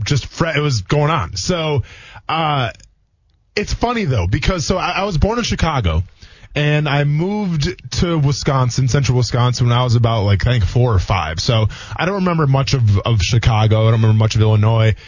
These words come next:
So, you know, I grew up a Packer fan. And when you had Brett Favre, I mean, that was the guy you cheered for. So,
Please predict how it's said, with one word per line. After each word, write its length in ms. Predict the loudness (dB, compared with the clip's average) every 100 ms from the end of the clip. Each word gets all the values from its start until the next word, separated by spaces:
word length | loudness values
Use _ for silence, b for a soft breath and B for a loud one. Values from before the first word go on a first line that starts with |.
| B
So, 640 | -6 -2 -2 0 0 0 -4 _
you 80 | -2
know, 160 | 0 0
I 160 | 0
grew 100 | 0
up 80 | 0
a 40 |
Packer 280 | 0 0 -2
fan. 220 | -4 -6 -10 B B B B
And 640 | 0 2 2 2 2 0 2
when 80 |
you 120 | 2 2
had 180 | 4 2
Brett 180 | 2
Favre, 340 | 0 0 0 2
I 60 |
mean, 560 | 2 2 2 2 2 0
that 140 | 0 2
was 140 | 4
the 80 | 4
guy 140 | 4
you 120 | 2 2
cheered 320 | 2 2 2
for. 220 | 4 4
So, 400 | 4 2 4 2